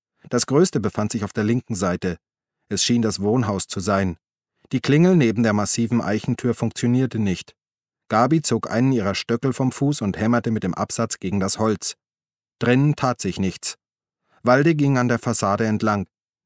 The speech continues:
Neben dem Haupthaus stand etwas zurückversetzt, ein kleineres Gebäude mit geschlossenen Fensterläden, dem eine lange Terrasse mit einem Holzgeländer vorgelagert war. Walde betrat den dunklen Raum darunter. Er blinzelte.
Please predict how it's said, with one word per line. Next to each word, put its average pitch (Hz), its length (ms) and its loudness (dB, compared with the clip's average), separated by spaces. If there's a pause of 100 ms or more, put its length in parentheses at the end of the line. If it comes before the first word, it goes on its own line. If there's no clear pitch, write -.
Neben 117 240 2
dem 107 180 0
Haupthaus 139 480 0
stand 104 280 -4
etwas 107 320 -6
zurückversetzt, 120 800 -4 (260)
ein 117 160 -2
kleineres 123 520 2
Gebäude 101 380 0
mit 104 160 -2
geschlossenen 107 520 -2
Fensterläden, 101 760 0 (400)
dem 151 180 4
eine 127 200 0
lange 104 320 0
Terrasse 101 460 -2
mit 113 120 0
einem 104 220 0
Holzgeländer 95 600 -2
vorgelagert 95 680 -2
war. 92 300 -2 (680)
Walde 117 280 4
betrat 110 460 0
den 101 100 0
dunklen 98 400 -2
Raum 90 240 0
darunter. 95 560 -2 (200)
Er 101 120 -4
blinzelte. 104 560 0